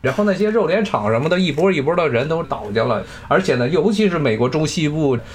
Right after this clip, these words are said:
主要的肉产区，主要的这农作物产区中西部，也是现在美国疫情最惨烈的地方啊。这些地方你就想想吧，在工厂中加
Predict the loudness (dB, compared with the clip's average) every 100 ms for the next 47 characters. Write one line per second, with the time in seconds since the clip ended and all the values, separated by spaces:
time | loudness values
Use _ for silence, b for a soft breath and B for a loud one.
0 | B B -2 2 2 2 2 2 2 0
1 | -4 -6 -6 -4 -4 -4 B B 0 2
2 | 2 2 2 0 0 0 0 0 -2 -2
3 | -2 0 0 0 -2 0 0 0 0 -2
4 | 0 0 0 0 0 0 0 0 0 0
5 | 2 0 -2 -4 0 0 0 0 0 -2
6 | -4 -2 0 0 0 0 0 2 0 0
7 | -2 -4 -6 -2 -2 -2 -8 -10 -12 -20
8 | -20 -20 -4 0 2 2 0 0 0 2
9 | 2 0